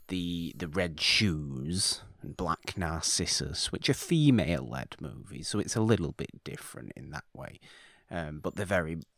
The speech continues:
you know, much about kind of something comes out in oneself that's kind of lurking at the back. Um,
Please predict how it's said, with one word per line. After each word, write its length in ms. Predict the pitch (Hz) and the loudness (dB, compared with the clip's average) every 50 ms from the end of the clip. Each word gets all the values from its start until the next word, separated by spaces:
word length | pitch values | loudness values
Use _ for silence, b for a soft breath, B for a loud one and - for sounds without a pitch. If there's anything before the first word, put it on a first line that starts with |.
| _ | _
you 120 | - 90 95 | -6 -4 -4
know, 260 | 87 - - 85 82 - - | -4 -4 -4 -4 -6 -6 -10
much 360 | - - 95 92 - - - - | -6 -4 -2 -2 -2 -2 -4 -4
about 300 | - 85 82 78 - - | -2 -2 -2 -2 -4 -6
kind 260 | - 95 80 82 80 | -6 -4 -4 -4 -4
of 300 | 82 73 71 - - - _ _ _ _ _ _ _ _ _ _ _ _ _ _ _ _ _ _ _ | -6 -8 -8 -12 -14 -18 _ _ _ _ _ _ _ _ _ _ _ _ _ _ _ _ _ _ _
something 720 | - - - 87 80 - 95 82 80 82 78 78 76 71 - - - - _ _ _ | -12 -8 -8 -8 -6 -6 -6 -6 -6 -6 -6 -6 -8 -10 -12 -14 -20 -20 _ _ _
comes 240 | - 92 92 90 87 | -8 -6 -4 0 4
out 580 | 95 92 95 90 87 - - - - - - - - _ | 4 6 6 4 2 -2 -4 0 0 0 0 0 -4 _
in 220 | - 82 82 85 | -4 -4 -4 -2
oneself 800 | 80 78 80 82 80 78 82 - - 98 82 71 69 71 - - | -2 -2 -2 -2 -2 -2 0 0 0 0 -2 -4 -6 -8 -10 -8
that's 200 | - - - - | -8 -6 -6 0
kind 200 | - 160 156 151 | 4 6 6 6
of 100 | 135 107 | 6 4
lurking 580 | 107 104 117 117 113 110 101 - - 107 101 98 | 6 6 8 8 8 8 6 4 2 2 2 2
at 80 | - | 2
the 80 | - 82 | 2 2
back. 520 | 87 - - - _ - - - - - _ _ _ b b b b b b b b b b b b b _ | 2 0 0 -4 _ -10 -10 -10 -10 -12 _ _ _ b b b b b b b b b b b b b _
Um, 580 | - - 85 80 80 76 71 69 69 - 78 - | -6 -6 -4 -4 -4 -4 -6 -8 -10 -10 -12 -14